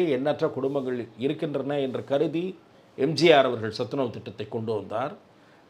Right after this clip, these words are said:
காலையிலே வரும்போது சிற்றுண்டி கொடுக்கக்கூடிய நிலையிலே பல குடுங்கள்-, பல குடும்பங்கள் இருக்கிறதோ இல்லையோ என்று கருதி முதலமைச்சர் அவர்கள் காலை சிற்றுண்டி திட்டத்தை அறிமுகப்படுத்தினார். ஆகவே நான் அந்த திட்டத்தை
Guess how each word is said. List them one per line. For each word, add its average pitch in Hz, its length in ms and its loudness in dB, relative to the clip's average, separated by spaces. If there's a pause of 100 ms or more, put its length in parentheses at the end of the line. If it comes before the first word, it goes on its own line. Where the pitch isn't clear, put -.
(140)
காலையிலே 262 580 12
வரும்போது 220 480 8
சிற்றுண்டி 202 520 0 (320)
கொடுக்கக்கூடிய 202 580 8
நிலையிலே 156 480 4 (760)
பல 160 140 8
குடுங்கள்-, 180 500 6 (140)
பல 160 200 8
குடும்பங்கள் 180 560 2
இருக்கிறதோ 165 460 2 (100)
இல்லையோ 165 420 2
என்று 135 220 0
கருதி 139 360 -2
முதலமைச்சர் 127 600 0
அவர்கள் 113 280 -8 (600)
காலை 170 340 8
சிற்றுண்டி 127 440 -8
திட்டத்தை 113 380 -4
அறிமுகப்படுத்தினார். 117 920 -2
ஆகவே 139 320 0
நான் 131 220 -4
அந்த 113 220 -8
திட்டத்தை 131 360 -4